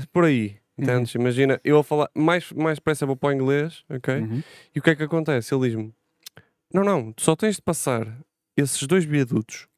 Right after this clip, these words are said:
Speaker 1: subir o elevador e eu estou logo aí à porta."
Speaker 2: Hum.
Speaker 1: Eu, "Ah, estás em Barcelona, não estás aí, não estás no aeroporto de Madrid."
Speaker 2: Estou mesmo aqui na rua.
Speaker 1: De facto, depois estavam os
Speaker 2: Outra.
Speaker 1: Ubers todos lá.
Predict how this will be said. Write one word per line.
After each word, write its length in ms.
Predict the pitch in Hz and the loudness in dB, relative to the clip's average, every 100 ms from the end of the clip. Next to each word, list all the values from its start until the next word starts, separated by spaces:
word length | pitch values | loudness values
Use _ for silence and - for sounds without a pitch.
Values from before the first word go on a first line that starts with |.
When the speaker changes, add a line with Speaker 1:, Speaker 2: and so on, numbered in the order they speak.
| _ _ | _ _
Speaker 1:
subir 360 | - 143 156 196 | 0 2 2 2
o 80 | |
elevador 520 | 196 151 135 123 120 131 _ _ _ - | 0 0 0 -2 -4 -10 _ _ _ -2
e 100 | 165 | 0
eu 100 | 196 | 2
estou 160 | 208 | 2
logo 220 | 202 196 196 | 2 2 0
aí 140 | 196 | 0
à 100 | 202 | -2
porta." 320 | - 165 - 156 _ _ _ _ _ _ _ | -2 -4 -6 -18 _ _ _ _ _ _ _
Speaker 2:
Hum. 140 | 185 170 - _ _ | -4 -4 -14 _ _
Speaker 1:
Eu, 140 | 135 - _ | -8 -8 _
"Ah, 560 | - 453 392 233 113 104 _ _ _ _ _ _ _ _ _ | 2 2 2 0 -4 -10 _ _ _ _ _ _ _ _ _
estás 240 | - 175 | 4 6
em 80 | 208 | 6
Barcelona, 800 | 226 233 285 302 254 143 110 113 _ | 4 2 2 4 6 4 0 -8 _
não 140 | 170 | 2
estás 360 | 147 - 202 139 | 2 6 6 6
aí, 180 | 156 156 | 4 4
não 140 | 143 | 4
estás 200 | 127 143 | 4 4
no 80 | 147 | 6
aeroporto 460 | 156 165 190 196 214 | 6 6 6 4 2
de 40 | |
Madrid." 560 | 269 240 240 240 127 113 _ - - - - - _ | 2 2 2 2 0 -2 _ -20 -20 -20 -20 -20 _
Speaker 2:
Estou 140 | _ 139 | _ -2
mesmo 120 | 139 | -2
aqui 120 | 143 160 | 0 0
na 120 | 151 | -2
rua. 400 | 139 - 170 - _ - | -2 -2 -2 -2 _ -14
Speaker 1:
De 60 | - | 0
facto, 240 | 220 220 | 0 0
depois 180 | - 202 | 0 0
estavam 260 | 208 208 202 | 2 2 4
os 80 | |
Speaker 2:
Outra. 160 | 147 208 190 | 4 4 4
Speaker 1:
Ubers 240 | 202 - | 4 2
todos 320 | - 190 190 | 2 2 2
lá. 380 | 185 202 180 165 | 0 0 0 -4